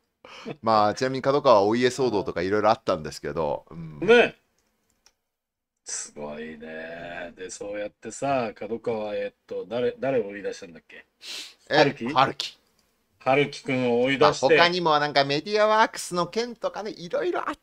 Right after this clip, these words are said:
Speaker 1: たんですけど、そんなあの、マニアックな話してもしょうがないけど、なので、ここで、角川春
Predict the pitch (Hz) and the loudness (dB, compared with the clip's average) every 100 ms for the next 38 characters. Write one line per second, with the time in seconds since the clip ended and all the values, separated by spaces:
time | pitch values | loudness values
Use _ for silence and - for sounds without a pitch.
0 | - 349 170 143 127 - 185 226 220 220 | 0 2 2 2 0 0 -4 -6 -2 2
1 | 202 175 - - - - - - - - | 4 2 0 -6 -8 -6 -8 -10 -16 -20
2 | - - 123 120 123 156 160 107 95 - | -14 -8 -6 -2 0 0 -2 -2 -2 -6
3 | 87 80 95 90 80 76 73 - 101 143 | -10 -6 -4 -4 -4 -4 -6 -4 0 2
4 | 120 92 - _ _ _ _ _ - 107 | 4 2 0 _ _ _ _ _ -4 6
5 | 131 139 120 76 _ _ _ _ _ _ | 8 10 8 4 _ _ _ _ _ _
6 | _ _ _ _ _ - - 175 - 143 | _ _ _ _ _ -8 -6 -6 -4 4
7 | - 139 - 143 | 8 8 8 4